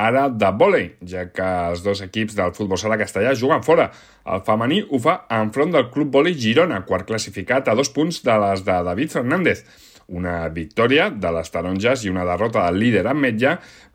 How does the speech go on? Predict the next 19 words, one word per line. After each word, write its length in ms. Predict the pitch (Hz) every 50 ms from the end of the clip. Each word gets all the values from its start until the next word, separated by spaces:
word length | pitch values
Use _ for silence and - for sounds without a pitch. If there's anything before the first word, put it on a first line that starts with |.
| _
podria 320 | 101 98 98 107 131 170 208
significar 540 | 208 - 135 123 147 170 - 147 - 127 139
la 80 | 135 117
primera 300 | 110 107 139 185 208 -
posició 400 | 185 156 120 117 107 117 139 143
de 80 | 151 135
la 140 | 117 107 110
Lliga 220 | 135 151 175 165 -
per 80 | 131
les 160 | 110 98 -
castellarenques, 720 | - 98 - - 101 92 90 85 - 95 165 123 90 - - - - - - _ -
que 80 | 98 92
en 80 | 95
aquesta 400 | 95 104 143 170 - - 226 220
segona 400 | - - 98 95 110 165 190 147
fase 460 | 110 120 107 104 - 143 135 - - -
encara 560 | 92 92 95 95 - 151 165 180 214 226 220 -
no 340 | 139 127 139 175 208 214 180
han 160 | 143 151 170